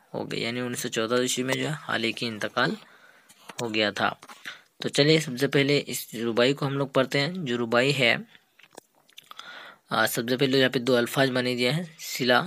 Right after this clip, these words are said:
जिसका मानी है बदला या एवज, और एक है ममनून, जिसके मानी है एहसानमंद या शुक्रगुजार। तो देखिए, पहली रुबाई है,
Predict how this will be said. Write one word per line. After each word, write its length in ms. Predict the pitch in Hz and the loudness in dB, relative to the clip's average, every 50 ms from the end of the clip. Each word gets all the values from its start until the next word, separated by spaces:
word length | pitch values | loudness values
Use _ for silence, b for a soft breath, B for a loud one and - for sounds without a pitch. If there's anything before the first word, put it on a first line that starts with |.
| 185 190 | -2 -8
जिसका 400 | 170 123 113 - - - 113 110 | -6 -4 -4 -4 -2 -2 -2 0
मानी 260 | 113 117 117 123 123 | 0 0 0 0 -2
है 120 | 123 135 | -4 -4
बदला 520 | 120 113 110 117 113 113 117 120 123 175 233 - _ _ _ | -8 0 2 2 2 4 2 2 0 0 -2 -12 _ _ _
या 220 | 156 - 113 110 - - | -6 -4 -2 -4 -2 0
एवज, 460 | - 117 117 127 143 151 151 - - - _ _ _ _ _ - | 0 2 2 2 2 0 -4 -8 -14 -16 _ _ _ _ _ -8
और 240 | - 107 107 110 110 | -4 -4 -2 0 0
एक 140 | 113 - 131 | 0 0 0
है 60 | 131 | -2
ममनून, 540 | 127 117 113 113 117 123 131 147 160 165 143 | 0 -2 -2 -2 -2 -2 -2 -2 -2 -2 -2
जिसके 280 | 113 - - - 127 | -2 -4 -2 -2 -2
मानी 260 | 117 113 113 110 117 | -2 -2 -2 -2 -2
है 180 | 131 131 123 113 | -2 -2 -2 -2
एहसानमंद 580 | 113 110 - - 117 113 113 120 131 156 160 139 | -4 -4 -4 -4 -4 -4 -2 -2 -2 -2 -2 -4
या 180 | 117 117 143 | -4 -4 -4
शुक्रगुजार। 680 | 156 - - 104 98 104 107 104 101 98 - - - - - _ B B B B B B B B B B B B B B B B B _ _ _ _ | -4 -4 -6 -6 -4 -4 -4 -2 -2 -4 -4 -6 -8 -12 -16 _ B B B B B B B B B B B B B B B B B _ _ _ _
तो 100 | - 117 | -4 -4
देखिए, 320 | 117 110 127 135 143 143 147 | 0 0 0 2 2 2 0
पहली 380 | 147 - - 127 131 135 156 | 0 -2 -2 0 4 4 4
रुबाई 300 | 151 147 139 147 143 147 | 4 4 4 4 4 4
है, 400 | 147 131 117 117 139 220 262 247 | 4 4 2 2 2 -2 -6 -10